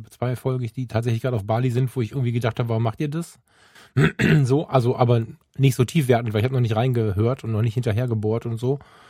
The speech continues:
Ich mal gucken, ob die immer noch fröhlich von da aus, äh, funken oder <laughs> ja, äh, habe ich nicht mitbekommen, spannende Informationen. Jedenfalls könnte ich halt überall arbeiten, wenn ich dann das Büro so starr einrichte, ist auch bescheuert. Das heißt, ich mache quasi eine kleine Zweigstelle zu Hause, wo das MacBook dann stehen kann und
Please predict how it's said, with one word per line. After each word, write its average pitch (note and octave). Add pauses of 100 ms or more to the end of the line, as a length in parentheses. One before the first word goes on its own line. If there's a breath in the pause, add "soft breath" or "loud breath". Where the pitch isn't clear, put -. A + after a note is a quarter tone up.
(640 loud breath)
Ich -
mal B2
gucken, C#3
ob F#2
die G#2 (400 soft breath)
immer B2
noch B2
fröhlich C3
von B2+
da B2
aus, A#2+
äh, B2
funken C3+
oder B2 (100)
<laughs> -
ja, C3+
äh, C3+
habe D#3+
ich -
nicht E3
mitbekommen, G#3
spannende E3+
Informationen. D3+ (460 loud breath)
Jedenfalls C3+
könnte D3
ich A#2
halt B2+
überall A#2+
arbeiten, A#2+
wenn A#2+
ich A2
dann A#2
das A2
Büro A#2
so A2
starr A2
einrichte, A2+
ist G#2+
auch G2
bescheuert. G2
Das -
heißt, G2
ich -
mache G#2+
quasi G#2
eine G#2
kleine G#2
Zweigstelle G#2
zu -
Hause, G#2+
wo G#2+
das G2
MacBook G2+
dann G2
stehen G#2
kann G2+
und G2